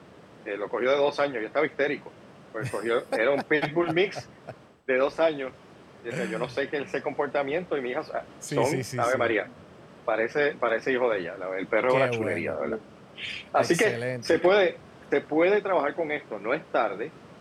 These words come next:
Speaker 1: Gracias a Dios no ha habido una agresión, no ha habido un, un nivel de
Speaker 2: Ujú.
Speaker 1: agresividad grande del perro hacia el niño. Eh, así que <clears throat> vamos a evitar que eso pase. Vamos a tomar las precauciones que estábamos hablando. Vamos a dedicarle mucho tiempo al perro.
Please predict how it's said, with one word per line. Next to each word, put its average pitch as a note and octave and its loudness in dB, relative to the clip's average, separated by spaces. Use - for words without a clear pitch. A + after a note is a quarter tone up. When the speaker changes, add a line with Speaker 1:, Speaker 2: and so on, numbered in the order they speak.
Speaker 1:
Gracias C3 -2
a D#3 0
Dios E3 -2
no E3 -2
ha C#3+ 2
habido C#3+ -2
una E3+ 0
agresión, C#3 -4
no A2+ -4
ha A2 -2
habido A#2 -4
un, C#3 -6
un C3+ -4
nivel C3+ 6
de C#3 4
Speaker 2:
Ujú. C#3 6
Speaker 1:
agresividad A#2 0
grande C3 2
del A2+ 0
perro C3 -2
hacia A#2+ -6
el A#2 -4
niño. B2+ -4
Eh, A2 2
así A#2+ -4
que D#3 2
<clears throat> - -20
vamos C#3 2
a - 4
evitar D#3+ 4
que D#3+ -2
eso D3+ -4
pase. F3 -2
Vamos A#2+ 0
a C3 -6
tomar C#3+ 0
las C#3 0
precauciones C3+ -2
que C#3 -14
estábamos C3 2
hablando. C#3+ 0
Vamos A2 -2
a C3 2
dedicarle B2 -2
mucho B2 -4
tiempo A#2+ -2
al A2 0
perro. G#2+ -2